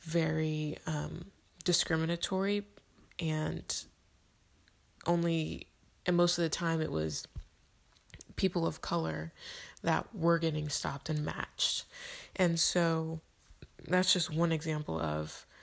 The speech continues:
just the danger of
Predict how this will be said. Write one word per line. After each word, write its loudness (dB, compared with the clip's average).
just 0
the 0
danger 0
of -2